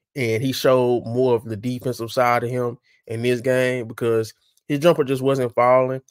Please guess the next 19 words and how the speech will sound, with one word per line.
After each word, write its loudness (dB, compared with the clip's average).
He -2
was 2
taking 6
good 2
shots. -6
And -2
that's 6
another 2
thing 0
with -6
Cooper -10
Flagg. -2
Even -4
when -2
he -4
has 0
a -8
bad 0
game, -6